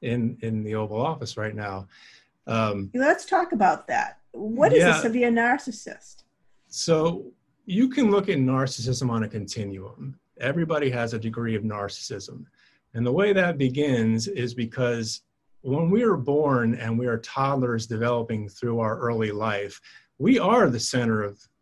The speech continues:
Speaker 1: of the universe as we perceive it. You know, we see people come in and out of our lives, and they're coming in and out of our lives to do something for us. They're nour-, nourishing us, giving us care. So from our perspective at a young age, we are the center of the universe.
Speaker 2: And that is the toddler,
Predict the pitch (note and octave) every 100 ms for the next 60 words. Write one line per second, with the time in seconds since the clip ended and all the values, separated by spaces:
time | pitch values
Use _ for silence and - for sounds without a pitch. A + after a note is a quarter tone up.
0 | - A#2+ A#2 A#2+ B2+ A#2 A#2 A2+ A#2+ B2+
1 | B2+ B2+ A2+ - A#2 G2 G#2+ - - _
2 | - - - A2+ A2 A2 A#2+ - E3+ D#3+
3 | D3+ D3 C3 B2+ C3+ E3+ D#3+ C#3+ C3+ B2+
4 | A#2+ A#2 A2+ A2 A2+ A2 A2 A#2 C3+ D3
5 | C3+ B2 B2 A2+ G#2+ G#2+ G#2+ - G#2+ A#2+
6 | A2+ A#2+ A2+ A2 G2+ - G#2 G2 - -
7 | - F#2 B2+ C#3+ C3+ C3 C#3+ C#3 C3+ B2+
8 | B2 A#2 A#2 B2+ A#2 G#2+ A2 - C3 B2
9 | A#2+ A#2 - - - _ - C3 C3 C3
10 | E3+ G3+ G3 E3+ D3 - D#3+ D#3 C3+ B2
11 | A2+ B2 A#2+ A#2 A2 G#2 G2 A#2 A#2+ A2+
12 | G#2+ G2+ G#2+ G#2 G2+ G2+ G2 F#2+ - -
13 | - A3 B3 A#3+ C4+ A#3+ A#3+ A3 - A3
14 | G#3+ G3 F3+ D#3 G#3